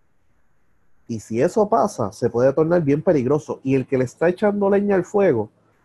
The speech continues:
no es la misma gente, no es Jay Fonseca,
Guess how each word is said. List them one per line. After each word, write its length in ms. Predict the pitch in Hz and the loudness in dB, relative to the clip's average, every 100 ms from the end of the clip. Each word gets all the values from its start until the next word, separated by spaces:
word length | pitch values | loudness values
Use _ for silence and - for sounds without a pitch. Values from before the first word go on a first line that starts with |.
| _ - | _ -12
no 200 | 110 117 | -2 4
es 60 | |
la 100 | 170 | 4
misma 280 | 226 233 233 | 4 2 2
gente, 440 | 156 139 135 156 - _ _ _ _ _ _ - | 2 0 -2 -6 -6 _ _ _ _ _ _ -10
no 400 | 117 123 131 160 | -4 0 2 4
es 260 | 208 185 | 4 4
Jay 160 | 190 196 | 4 2
Fonseca, 800 | - 190 - 117 117 120 120 | 2 -2 2 2 2 0 -2